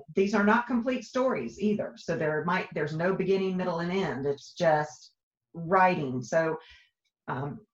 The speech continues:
last week, well, we're actually still recording on the same day that we did the writer's block because being in quarantine, sometimes this is the easiest way to do it. So we're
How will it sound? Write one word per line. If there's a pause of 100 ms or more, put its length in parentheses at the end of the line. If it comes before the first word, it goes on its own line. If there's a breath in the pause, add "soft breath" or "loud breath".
(140)
last
week,
well, (240)
we're
actually
still
recording (720)
on
the
same
day
that
we
did (280)
the
writer's
block
because (180)
being
in
quarantine,
sometimes
this
is
the
easiest
way
to
do
it.
So
we're